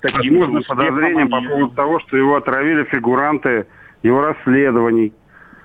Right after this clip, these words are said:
Speaker 2: Меня
Speaker 1: Да.
Speaker 2: только один вопрос интересует. Почему до сих пор не возбуждено уголовное дело?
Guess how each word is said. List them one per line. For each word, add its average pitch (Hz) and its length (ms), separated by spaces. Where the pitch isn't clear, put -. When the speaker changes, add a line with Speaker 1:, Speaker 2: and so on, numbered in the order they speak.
Speaker 2:
Меня 139 220
Speaker 1:
Да. - 60
Speaker 2:
только 170 240
один 170 220
вопрос 139 360
интересует. 135 580
Почему 165 420
до 127 140
сих 139 180
пор 180 200
не 151 80
возбуждено 127 600
уголовное 156 540
дело? 101 440